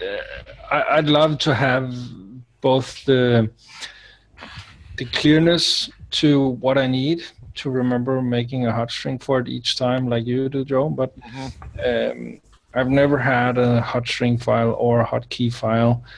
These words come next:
Speaker 1: uh, with that many definitions as you do. Um, and I don't know, I, I don't go out and keep doing the same script over and over again because I
Speaker 2: Yep.
Speaker 1: save them and give them a good name and all that.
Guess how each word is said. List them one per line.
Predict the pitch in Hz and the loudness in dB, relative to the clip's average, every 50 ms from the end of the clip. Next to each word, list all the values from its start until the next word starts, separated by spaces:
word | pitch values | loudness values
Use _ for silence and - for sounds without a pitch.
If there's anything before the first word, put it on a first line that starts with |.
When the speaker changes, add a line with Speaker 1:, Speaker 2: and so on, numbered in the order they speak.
| - - - - - - - _ _ - | -20 -20 -20 -20 -20 -20 -20 _ _ 2
Speaker 1:
uh, | 139 127 120 117 113 113 - 120 | 4 4 6 6 4 2 0 2
with | 123 131 120 120 - | 2 0 0 0 0
that | - 123 120 123 120 | 0 2 2 2 4
many | 120 120 117 117 117 117 123 127 127 | 4 6 6 6 6 6 6 4 4
definitions | 120 120 - 117 - - 127 120 117 113 - - - 131 131 127 - | 2 0 -2 -2 2 4 4 6 6 4 2 2 0 0 0 2 2
as | 131 120 117 - | 2 2 2 0
you | 131 127 127 | 0 0 2
do. | 131 139 147 180 202 - - - - _ _ _ _ _ - - - - _ _ - | 4 4 4 4 2 -2 -8 -20 -20 _ _ _ _ _ -20 -20 -20 -20 _ _ -6
Um, | 165 139 131 127 123 123 120 117 117 113 107 - - | -4 -2 0 0 2 2 2 2 2 0 0 -2 -2
and | 113 120 117 110 - - | -2 -2 -2 -4 -6 -6
I | - 127 | -4 -2
don't | 143 160 170 175 | 0 2 2 4
know, | 165 165 160 156 160 165 147 | 4 6 6 6 6 6 4
I, | 120 131 143 147 147 143 - - - - - - - - - - - - - _ _ _ _ _ _ _ _ - - - - | 4 4 4 4 4 2 0 -4 -14 -20 -20 -20 -20 -20 -20 -20 -20 -20 -20 _ _ _ _ _ _ _ _ -20 -10 -4 -2
I | 147 - - - - | -2 -2 -4 -2 2
don't | 165 151 147 151 156 127 | 4 4 6 4 4 4
go | - 147 139 135 | 4 4 6 6
out | 127 123 127 135 139 139 | 6 6 6 6 4 4
and | - - 131 131 127 117 120 - _ _ _ - - - | 2 0 0 0 -2 -2 -4 -10 _ _ _ -18 -12 -8
keep | - - 147 139 127 - - - | -2 0 0 0 0 -2 -2 2
doing | 135 127 127 131 131 131 | 4 6 6 6 4 4
the | 120 117 | 2 2
same | - - - 120 117 117 117 117 120 | 0 0 0 2 4 4 6 4 4
script | 117 - - - 123 120 120 - - - - - | 2 0 -2 -2 -2 -2 -2 -4 -12 -12 -8 -4
over | 127 123 117 113 113 120 | -2 -2 0 2 2 2
and | 113 113 | 2 4
over | 113 107 110 117 123 123 | 2 2 2 2 2 2
again | 120 120 120 117 120 123 123 | 2 4 2 4 4 2 0
because | 120 113 117 120 113 110 110 - - | 0 -2 -2 0 0 0 0 -2 -2
I | - - | -2 -2
Speaker 2:
Yep. | 117 113 | -2 -2
Speaker 1:
save | - - 117 113 113 110 110 | 0 0 0 0 0 0 0
them | 113 113 113 113 110 | 0 0 2 2 2
and | 113 113 113 113 113 120 120 - | 2 2 0 0 -2 -4 -6 -4
give | 123 117 113 113 | -4 -4 -2 0
them | 120 117 113 | 0 0 0
a | 110 | 0
good | 110 113 110 | 0 0 0
name | 117 113 110 107 107 110 | 2 2 2 2 2 0
and | 110 110 | 0 2
all | 107 107 110 | 2 0 0
that. | 107 110 110 110 120 | 0 -2 -2 -4 -6